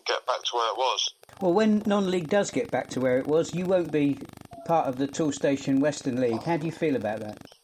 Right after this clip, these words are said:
Speaker 1: I'll be honest, it's a shame that we're leaving the Western League. Um, it's been my fifth year as joint manager of Clown now, and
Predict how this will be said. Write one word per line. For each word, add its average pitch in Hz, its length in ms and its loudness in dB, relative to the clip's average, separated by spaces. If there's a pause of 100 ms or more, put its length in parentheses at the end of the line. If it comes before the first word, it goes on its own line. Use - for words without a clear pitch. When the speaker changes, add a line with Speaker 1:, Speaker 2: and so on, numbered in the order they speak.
Speaker 1:
I'll 190 160 0
be 208 160 0
honest, 180 280 0
it's 180 260 -2
a - 40 -4
shame 190 300 0
that 180 180 2
we're 156 140 -2
leaving 160 240 0
the 151 80 0
Western 156 320 -6
League. 185 240 0 (260)
Um, 131 280 2 (920)
it's - 220 -2
been 131 160 0
my 147 80 2
fifth 135 320 0
year 117 520 -2
as - 260 0 (200)
joint 127 260 -2
manager 117 300 -2
of 110 160 0
Clown 120 480 -2
now, 113 380 2
and 117 140 -18